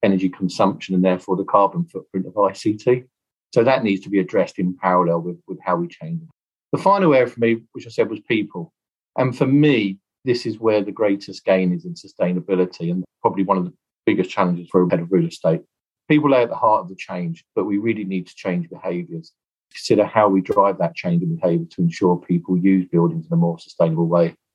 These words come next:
And that stretches beyond the workplace, even as far as how do people travel to work? So you've always got to think about your consumer.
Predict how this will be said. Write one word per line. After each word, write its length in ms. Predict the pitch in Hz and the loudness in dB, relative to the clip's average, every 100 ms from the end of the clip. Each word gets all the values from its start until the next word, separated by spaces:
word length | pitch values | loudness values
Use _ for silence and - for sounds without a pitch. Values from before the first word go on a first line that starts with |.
| _ _ _ | _ _ _
And 100 | 123 127 | 0 2
that 120 | 127 | 0
stretches 440 | - 117 - 101 | 0 0 0 -8
beyond 320 | 98 101 92 | -2 0 0
the 40 | 85 | 0
workplace, 560 | 82 85 - 87 87 _ - | -2 -2 -4 -8 -8 _ -2
even 260 | 101 98 | 0 0
as 80 | 95 | -2
far 300 | - 95 90 | 2 2 2
as 160 | 87 - _ _ - | 0 -10 _ _ -2
how 80 | 113 | 0
do 80 | |
people 280 | 98 107 95 | 0 -2 -2
travel 320 | 90 120 101 87 | 0 2 2 -4
to 140 | 95 | -4
work? 320 | 82 80 76 _ _ - | -2 0 -2 _ _ -4
So 200 | - 92 | 2 2
you've 340 | 92 104 104 | 2 0 0
always 220 | 110 104 | 2 0
got 120 | - 98 | 0 0
to 80 | 92 | 0
think 260 | 101 90 | -2 -4
about 340 | 85 90 90 101 | 0 2 2 2
your 300 | 92 90 - | 0 0 -4
consumer. 560 | - 85 - 95 85 | -8 -4 0 2 2